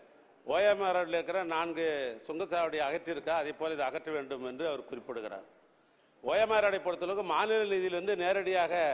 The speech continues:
அந்த, அஹ், சு-, சுங்கச்சாவடிகள் இருந்த காரணத்தினால், முதலமைச்சர் அவர்கள் அந்த மாநில நிதி வழங்கப்பட்டது காரணத்தினால் அதை ரத்து செய்யலாம் என்று குறிப்பிட்டார்கள். ஆனால் அந்த நானூத்தி முப்பத்தி ஒரு கோடி ரூபாய் என்பது உலக வங்கியினுடைய உதவியோடு அந்த நான்கு வழிச்சாலை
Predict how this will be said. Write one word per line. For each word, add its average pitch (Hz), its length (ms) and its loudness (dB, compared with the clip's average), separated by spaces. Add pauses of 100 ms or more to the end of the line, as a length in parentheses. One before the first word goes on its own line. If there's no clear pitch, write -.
(220)
அந்த, 160 180 -2 (840)
அஹ், 170 480 2
சு-, 170 220 0
சுங்கச்சாவடிகள் 170 680 2
இருந்த 170 180 -2
காரணத்தினால், 165 580 0
முதலமைச்சர் 180 540 -4
அவர்கள் 175 260 -4 (440)
அந்த 156 120 -2
மாநில 208 380 0
நிதி 208 220 0
வழங்கப்பட்டது 190 560 0
காரணத்தினால் 180 500 -2
அதை 180 120 -2
ரத்து 160 280 -2
செய்யலாம் 165 380 -2
என்று 151 200 -6
குறிப்பிட்டார்கள். 123 580 -6 (560)
ஆனால் 190 220 6
அந்த 185 160 2
நானூத்தி 185 360 2
முப்பத்தி 220 320 0
ஒரு 180 160 2 (520)
கோடி 165 160 -2
ரூபாய் 190 240 2
என்பது 175 340 -2
உலக 208 300 2
வங்கியினுடைய 185 600 0
உதவியோடு 175 480 0 (640)
அந்த 175 540 4
நான்கு 190 280 2
வழிச்சாலை 180 500 2